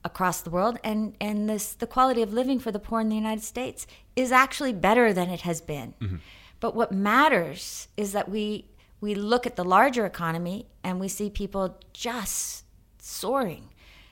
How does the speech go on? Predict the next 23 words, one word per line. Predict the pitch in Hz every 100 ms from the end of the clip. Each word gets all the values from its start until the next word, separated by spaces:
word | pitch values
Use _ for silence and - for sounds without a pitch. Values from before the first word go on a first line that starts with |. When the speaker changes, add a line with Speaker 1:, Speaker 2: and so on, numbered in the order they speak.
| -
Speaker 1:
and | 190
getting | 214 196
every | 214 226
opportunity. | 208 202 - 247 254 190 180
And | 170
at | 175
the, | 180 175 170 170 -
the | -
lower | 175 180 220 226 190 - _ _ _
ends | 180 170 165
of | 165
the | 165 156 - - - -
economic | 180 175 165 -
spectrum, | - 160 151 180 196 - - _ _ _ _ _ -
we |
feel | 175 208
cut | 202 196
out | 202 226
of | 165
that | 139
opportunity. | 139 - - 147 120 127 - - - _
And | 185 180
it's | 175 -